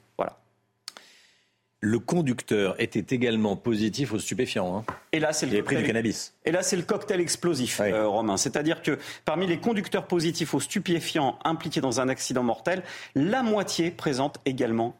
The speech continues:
Speaker 1: un taux d'alcool supérieur à zéro cinq gramme.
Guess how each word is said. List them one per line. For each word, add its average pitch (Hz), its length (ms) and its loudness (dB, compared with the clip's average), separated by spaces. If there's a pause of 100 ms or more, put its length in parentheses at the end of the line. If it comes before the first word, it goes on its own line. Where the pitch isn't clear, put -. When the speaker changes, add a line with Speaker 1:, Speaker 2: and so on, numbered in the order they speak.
Speaker 1:
un 120 100 0
taux 127 200 0
d'alcool 120 380 0
supérieur 117 680 0
à 117 100 0
zéro 120 300 0
cinq 117 260 2
gramme. 101 320 0